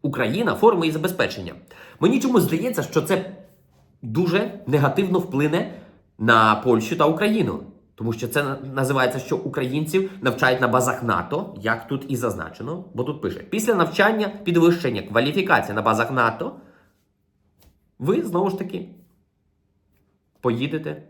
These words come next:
захищати територію України по власному бажанню". І можна подати заявку, вони лишають посилання, і це все в місті Любліні.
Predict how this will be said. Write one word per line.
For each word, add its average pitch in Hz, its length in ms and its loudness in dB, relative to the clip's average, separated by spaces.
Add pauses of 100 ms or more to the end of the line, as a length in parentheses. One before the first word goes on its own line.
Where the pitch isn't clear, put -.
(120)
захищати 110 480 -4
територію 92 360 -6
України 175 300 -6
по 220 240 6
власному 208 640 2
бажанню". 156 560 0 (480)
І 294 140 -2
можна 214 280 6
подати 117 320 0
заявку, 165 520 0
вони 135 260 0 (100)
лишають 120 580 -6
посилання, 202 580 -2 (340)
і - 100 -8
це 269 160 -2
все - 520 -6 (200)
в 98 60 -14
місті 185 640 -4
Любліні. 104 840 -2